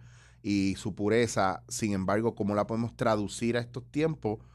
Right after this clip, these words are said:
Nos vamos a encontrar con cosas que ya no van a apelar a la gente, que no son interesantes, que no son llamativos, y mucho, mucha gente hoy día necesita esa luz, esa guía, esa, esa, esa oportunidad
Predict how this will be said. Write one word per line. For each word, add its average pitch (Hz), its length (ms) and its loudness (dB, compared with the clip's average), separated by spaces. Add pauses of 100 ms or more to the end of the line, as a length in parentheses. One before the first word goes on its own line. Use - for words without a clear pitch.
(240)
Nos 101 140 0
vamos 101 240 4
a 117 40 4
encontrar 127 440 0
con 120 160 -4
cosas 143 280 -4
que - 160 0
ya 95 120 2
no 104 120 0
van 123 160 2
a - 20 2
apelar 117 320 2
a 107 60 2
la 101 120 0
gente, 139 320 -2
que 113 100 -2
no 98 80 0
son 110 200 -2
interesantes, 127 800 -4
que 110 160 -4
no 98 80 -4
son 107 160 -4
llamativos, 113 520 2
y 101 220 2 (320)
mucho, 131 520 0
mucha 104 500 4
gente 139 260 2
hoy 113 60 4
día 131 200 0
necesita 101 800 -2 (560)
esa 120 280 0
luz, 117 520 2
esa 107 260 -2
guía, 113 380 4
esa, 107 300 -2
esa, 113 380 -2
esa 113 160 -6
oportunidad 123 560 0